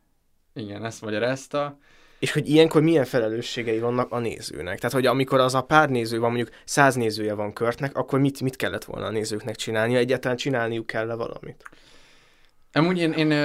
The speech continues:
Speaker 1: ezt egy csoportból ért-, ö, láttam ezt a videót, amit ugye küldtem is ezt a srácot, és, ö, én tudom, hogy ez a csoport megkereste az anyukát,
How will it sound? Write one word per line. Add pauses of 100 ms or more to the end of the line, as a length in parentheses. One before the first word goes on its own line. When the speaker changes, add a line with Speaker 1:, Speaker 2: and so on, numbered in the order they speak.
Speaker 1:
ezt
egy
csoportból
ért-,
ö,
láttam
ezt
a
videót,
amit
ugye
küldtem
is
ezt
a
srácot,
és,
ö,
én
tudom,
hogy
ez
a
csoport
megkereste
az
anyukát,